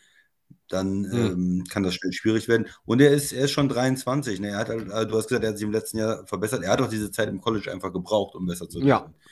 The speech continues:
Speaker 1: Ähm, ich würde mich bei ihm,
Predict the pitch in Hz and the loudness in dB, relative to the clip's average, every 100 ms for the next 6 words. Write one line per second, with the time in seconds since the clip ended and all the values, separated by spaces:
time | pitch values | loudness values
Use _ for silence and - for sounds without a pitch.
0 | - - _ _ 92 92 90 90 - - | -20 -20 _ _ -4 0 -2 -4 -12 -12
1 | 110 117 131 131 127 - 113 107 123 127 | -8 2 6 6 4 2 -2 0 0 2
2 | 131 | 2